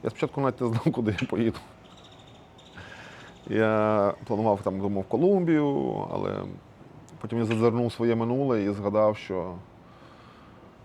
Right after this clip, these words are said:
блін, я, я, мені здається, я ніколи не забуду цей перший тако в Чикаго. Ніколи в житті, мені здається. Цей старесенький чоловік на мексиканському районі, е,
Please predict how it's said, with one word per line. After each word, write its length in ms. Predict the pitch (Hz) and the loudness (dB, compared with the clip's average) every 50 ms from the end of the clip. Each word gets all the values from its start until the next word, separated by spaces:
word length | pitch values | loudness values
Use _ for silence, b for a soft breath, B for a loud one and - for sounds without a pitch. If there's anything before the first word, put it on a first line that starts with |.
| - - - - - - - - - | -20 -20 -20 -20 -20 -20 -20 -18 -8
блін, 280 | - 113 123 139 127 117 | -4 0 2 2 4 4
я, 220 | 113 110 101 87 - - - - - - - - | 4 4 4 2 -2 -8 -16 -18 -18 -16 -10 -2
я, 80 | 101 127 | -2 0
мені 140 | 143 156 156 | 2 2 2
здається, 220 | 147 160 156 - | 2 2 2 2
я 60 | 151 | -2
ніколи 260 | 151 143 - 151 143 135 | -2 0 2 2 2 2
не 80 | 127 | 2
забуду 220 | 120 123 127 123 113 | 2 0 0 0 2
цей 140 | - 123 | 0 0
перший 320 | 123 - 131 117 - 120 104 | 2 2 0 0 0 -4 2
тако 260 | - 113 107 - 104 | 2 2 2 2 -2
в 40 | 92 | -4
Чикаго. 460 | - - - 92 92 92 95 92 92 | -6 -6 -2 0 0 0 0 -2 -4
Ніколи 460 | 104 107 113 110 - - 117 110 107 | -4 -4 -4 -4 2 2 2 2 2
в 40 | 101 | 0
житті, 240 | 98 98 - - 92 82 80 82 | -4 -8 -10 -8 -8 -8 -8 -10
мені 140 | 87 92 92 | -12 -12 -10
здається. 300 | - 90 87 92 - - | -10 -8 -8 -8 -10 -8
Цей 160 | - 113 107 | -4 -4 -4
старесенький 540 | 101 - 113 113 113 107 - 117 107 - 104 | -2 0 2 2 2 0 0 -6 -8 -8 -6
чоловік 360 | - 120 110 113 113 120 - | -4 -2 0 0 0 0 -2
на 60 | 117 107 | -4 -6
мексиканському 640 | 101 - - - - 110 104 - - 110 110 104 | -6 -6 -8 -6 -6 -6 -6 -6 -4 -2 0 2
районі, 340 | 107 107 110 113 110 107 104 | 2 2 2 2 0 0 -2
е, 80 | 101 | -4